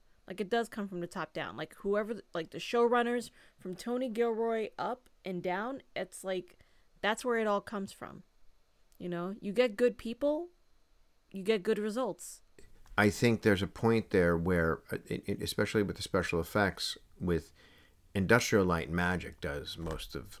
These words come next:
Speaker 2: all of Star Wars still. You know, there's probably other things that they farm out, but, you know, and you get these kind of things where you see this unbelievably gr-, good Zeb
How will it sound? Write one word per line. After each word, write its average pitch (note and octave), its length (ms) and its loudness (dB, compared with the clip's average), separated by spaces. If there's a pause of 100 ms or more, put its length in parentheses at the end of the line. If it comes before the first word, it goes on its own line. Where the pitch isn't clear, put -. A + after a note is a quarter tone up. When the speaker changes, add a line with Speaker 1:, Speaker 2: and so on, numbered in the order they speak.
Speaker 2:
all C2+ 240 -4
of C2+ 80 -10
Star C#2 360 -4
Wars - 340 -8
still. - 500 -10 (120)
You F2 120 -4
know, D2+ 60 -4
there's F2 240 0
probably E2+ 560 -2
other C#2 160 -6
things E2 280 -6
that D#2 140 -8
they B1+ 120 -10
farm D2 360 -6
out, D#2+ 280 -4 (520)
but, D#2 480 -4 (240)
you E2 160 -4
know, C2 280 -10 (120)
and D2 400 -10 (840)
you F#2+ 180 -2
get E2 360 -4
these C#2+ 340 -6
kind D2+ 360 -4
of C#2 100 -12
things D#2 560 -4
where D2 300 -6
you E2 240 -8
see F2+ 340 0
this C#2+ 260 -4 (100)
unbelievably E2 840 -2
gr-, D#2+ 260 -2 (160)
good D2+ 320 -4 (120)
Zeb D2+ 440 -6